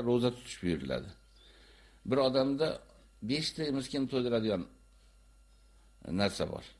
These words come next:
O'ntaga yetmaydi. Mana, demak, beshga, beshta miskin to'ydirish bilan u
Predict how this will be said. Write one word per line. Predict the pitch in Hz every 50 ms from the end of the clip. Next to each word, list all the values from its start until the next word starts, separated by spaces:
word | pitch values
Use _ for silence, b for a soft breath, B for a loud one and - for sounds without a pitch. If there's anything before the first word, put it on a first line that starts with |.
| - - - -
O'ntaga | 110 123 127 120 123 123 123 139
yetmaydi. | 143 123 - - 71 71 - - - - - - - - - - - - - - - - - - - - - b b b b -
Mana, | - 95 95
demak, | 92 98 107 113 117 113
beshga, | 123 120 120 - 127 123 120 -
beshta | 113 123 127 127 - - 131
miskin | 123 127 120 - 131 127
to'ydirish | 127 131 127 127 127 131 123 127 135
bilan | 139 147 151 139 - - b b b b b b b b
u | - 135